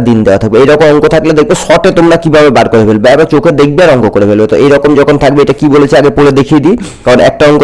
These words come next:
তোমাদের বুঝিয়ে দিতে হবে। পাঁচজন রাজমিস্ত্রি একটি কাজ করতে পারে ছ দিনে, তিনজন রাজমিস্ত্রির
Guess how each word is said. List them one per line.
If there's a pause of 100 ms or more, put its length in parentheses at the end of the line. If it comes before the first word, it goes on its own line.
তোমাদের
বুঝিয়ে
দিতে
হবে।
পাঁচজন (100)
রাজমিস্ত্রি
একটি (100)
কাজ (100)
করতে
পারে
ছ (180)
দিনে, (180)
তিনজন (120)
রাজমিস্ত্রির